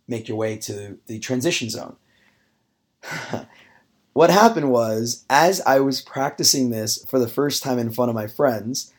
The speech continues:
I drop kicked, literally <laughs> kicked both legs up at the same time and landed in front of everyone on my bum. Yeah, onto the pavement. And everyone was laughing. At first, they were laughing, and they're like, "Are you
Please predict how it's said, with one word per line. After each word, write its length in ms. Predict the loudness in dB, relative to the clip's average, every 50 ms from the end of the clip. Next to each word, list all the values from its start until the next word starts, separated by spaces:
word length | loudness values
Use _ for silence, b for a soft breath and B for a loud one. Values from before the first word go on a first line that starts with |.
| b b b b b b b b _ _
I 600 | 2 4 4 6 6 6 4 4 2 2 -2 -4 -8 _ _ _ _ _ _ _ _ -10 -6
drop 380 | -2 2 4 4 4 4 0
kicked, 380 | -4 -6 -6 -6 -6 _ -20 -20 _ _ _ _ _
literally 480 | 0 0 0 2 2 2 2 0 -2 -10 _ _ _ -20 -20 -20
<laughs> 340 | -20 -16 -14 -14 -14 -12 _
kicked 260 | 0 0 0 0 -2
both 360 | -6 2 6 8 8 8 8 6
legs 220 | 2 2 2 0
up 80 | -2 -2
at 80 | -2
the 60 | -2
same 240 | -2 0 0 0 0
time 320 | 0 0 -2 -2 -4 -4 -4
and 220 | -4 -2 0 0
landed 360 | 0 0 0 -2 -2 -2 -4 -6
in 120 | -8 -8
front 260 | -6 -4 0 0 0
of 140 | 0 -2 -6 _ 0
everyone 680 | 0 2 2 2 0 0 0 -2 -4 -6 -8 -10 -12 -14 b b b b b b _ _
on 260 | -2 0 0 0 0 -2
my 220 | -2 -4 -4 -6
bum. 400 | -8 -10 -10 -10 -12 -16 -20 -20 _ _ _ _ _ _ _ _ _ -6
Yeah, 340 | -4 -2 -2 -2 -4 -8 -12 -16 _ _ _
onto 280 | -2 -2 -2 -2 -2 -4
the 80 | -6
pavement. 600 | -4 -2 0 0 0 0 -2 -4 -6 -6 -8 -10 b b b b b 0
And 200 | 0 0 2 2
everyone 320 | 2 4 6 6 6 6
was 160 | 4 2 2 4
laughing. 480 | 6 6 6 4 2 -2 -6 -6 -6 -4
At 160 | -4 -4 0
first, 340 | 4 6 8 8 8 8 6
they 100 | 4 4
were 100 | 6 8
laughing, 320 | 8 8 8 6 4 0
and 80 | -2 -2
they're 60 | -2
like, 180 | -2 -2 -2 -2
"Are 80 | 0
you 160 | 2 2 4